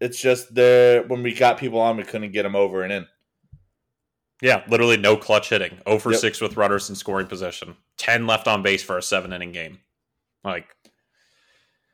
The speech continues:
Speaker 1: Yeah,
Speaker 2: I mean, it comes
Speaker 1: and,
Speaker 2: down to
Speaker 1: uh,
Speaker 2: starting pitching. I mean, that's, I mean, the, the offense isn't off the hook, but I mean, that starting pitching.
Speaker 1: And what
Speaker 2: I
Speaker 1: sucks is yet again the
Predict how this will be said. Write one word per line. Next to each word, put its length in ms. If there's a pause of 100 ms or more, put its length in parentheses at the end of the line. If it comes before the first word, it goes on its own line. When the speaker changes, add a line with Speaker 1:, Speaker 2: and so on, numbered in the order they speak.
(680)
Speaker 1:
Yeah, 360
Speaker 2:
I 40
mean, 120
it 120
comes 180
Speaker 1:
and, 80
Speaker 2:
down 140
to 60
Speaker 1:
uh, 40
Speaker 2:
starting 300
pitching. 440 (300)
I 100
mean, 120
that's, 380 (120)
I 80
mean, 400
the, 440
the 80 (140)
offense 320
isn't 220
off 180
the 100
hook, 340
but 120
I 60
mean, 160
that 180 (100)
starting 360
pitching. 400
Speaker 1:
And 320
what 220
Speaker 2:
I 40
Speaker 1:
sucks 420
is 400
yet 160
again 720
the 720